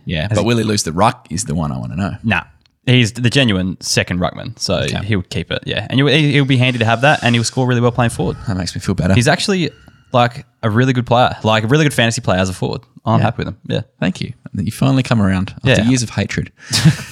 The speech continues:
Speaker 1: Uh, Paddy Lipinski, sixty-five points. Just a quick one. Poor lad. I just don't know how he's supposed to play a good footy when he's in, out, sub, then he's not sub, then he is sub, then he's in. Then, oh, it's just, he's getting bevoed. I just gotta pray for a club change for him. Um, he's very good people, so if you're an owner,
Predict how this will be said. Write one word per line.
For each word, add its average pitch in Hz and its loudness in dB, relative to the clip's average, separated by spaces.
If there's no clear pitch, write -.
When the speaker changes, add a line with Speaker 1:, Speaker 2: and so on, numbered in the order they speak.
Speaker 1:
Uh, 117 4
Paddy 147 2
Lipinski, 123 2
sixty-five 113 2
points. 107 4
Just - 2
a - 0
quick 101 2
one. 98 4
Poor 117 4
lad. 101 2
I 104 0
just 147 0
don't 190 4
know 170 4
how 127 4
he's 117 4
supposed 117 4
to - 2
play 104 2
a 98 2
good 95 0
footy 110 2
when 98 2
he's 98 2
in, 123 4
out, 107 0
sub, 113 2
then 110 4
he's 104 0
not 110 2
sub, 104 2
then 104 2
he 101 2
is 113 2
sub, 104 2
then 104 4
he's 104 2
in. 113 4
Then, 110 2
oh, 117 2
it's 117 0
just, - 0
he's 104 -2
getting 104 2
bevoed. 98 4
I 113 4
just 123 2
gotta 110 0
pray 98 2
for 98 0
a 92 -2
club 101 -2
change 98 0
for 95 0
him. 104 2
Um, 98 0
he's 110 0
very 127 4
good 104 0
people, 98 -2
so - 0
if 101 0
you're 117 6
an 110 2
owner, 95 0